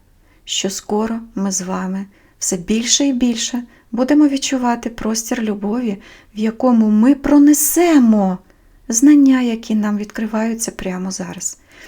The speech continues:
І саме цікаве, що може бути, це пізнання себе через такі глибини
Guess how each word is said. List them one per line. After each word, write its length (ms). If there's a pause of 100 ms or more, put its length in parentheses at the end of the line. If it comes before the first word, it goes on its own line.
(520)
І 120
саме 480
цікаве, 500
що 200
може 300
бути, 340
це 180
пізнання 760
себе 680
через 300
такі 300
глибини 680